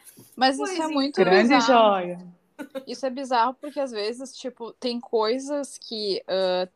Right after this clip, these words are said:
Speaker 1: teoricamente, né, deveriam ser normais a gente poder fazer, enfim, se expressar,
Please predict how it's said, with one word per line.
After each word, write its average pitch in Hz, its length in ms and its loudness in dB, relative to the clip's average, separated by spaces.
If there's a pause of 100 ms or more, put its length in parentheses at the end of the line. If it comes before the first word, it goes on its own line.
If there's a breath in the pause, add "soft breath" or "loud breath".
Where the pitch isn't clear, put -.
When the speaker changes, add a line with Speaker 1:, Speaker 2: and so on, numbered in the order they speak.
(140)
Speaker 1:
teoricamente, 190 920 -4
né, 185 160 -6
deveriam 180 420 -6
ser 185 200 -10
normais 180 580 -4
a 196 120 -4
gente 180 320 -8
poder 170 280 -6
fazer, 165 420 -8
enfim, 180 400 -8
se - 100 -12
expressar, 175 680 0